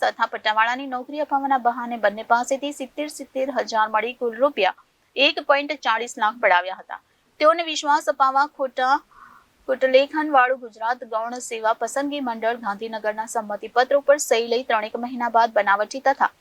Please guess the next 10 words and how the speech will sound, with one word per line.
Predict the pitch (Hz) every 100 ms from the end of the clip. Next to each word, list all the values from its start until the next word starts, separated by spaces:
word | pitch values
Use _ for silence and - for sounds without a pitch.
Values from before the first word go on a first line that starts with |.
| _ _ _ _ -
ખોટા | 294 302 339 339
કુટલેખનવાળા | 302 294 262 254 247 285 262 240 233
ગુજરાત | 226 202 214 233
ગૌણ | 233 226
સેવા | 240 220
પસંદગી | 214 214 226 220 226
મંડળ | 214 214 214 214
ગાંધીનગરવાળું | 196 202 262 302 262 247 247 226 220 320 _ _ _ _ _ -
ટ્રેનિંગ | 277 277 240
લેટર | 202 226 277